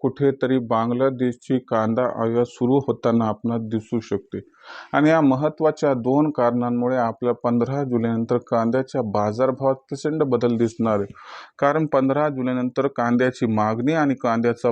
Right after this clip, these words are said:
पुरवठा याच्यामध्ये जबरदस्त गॅप दिसू शकतो. जर सगळं काही all is well घडलं तर पंधरा जुलैनंतर कांद्याचा बाजारभाव पंचवीस रुपये प्रति क्विंटलपर्यंत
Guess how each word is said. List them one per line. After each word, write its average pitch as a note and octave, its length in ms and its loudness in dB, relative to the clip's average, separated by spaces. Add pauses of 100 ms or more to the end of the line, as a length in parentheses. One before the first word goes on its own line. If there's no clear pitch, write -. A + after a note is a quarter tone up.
(120)
पुरवठा A#2+ 440 2
याच्यामध्ये A#2+ 680 0
जबरदस्त A#2+ 800 0 (140)
गॅप A#2 300 0
दिसू A#2 280 0
शकतो. A2 520 -2 (480)
जर D3+ 260 2
सगळं C3+ 460 2 (100)
काही C3 240 0 (100)
all A#2+ 260 0
is A#2 220 -4
well A2+ 160 0
घडलं A#2+ 360 0 (100)
तर C3 40 0 (120)
पंधरा B2+ 400 0
जुलैनंतर B2+ 500 -4 (100)
कांद्याचा A2+ 600 0
बाजारभाव A#2 600 0
पंचवीस B2 460 -4
रुपये B2 260 -4
प्रति B2 340 -4
क्विंटलपर्यंत B2+ 760 -2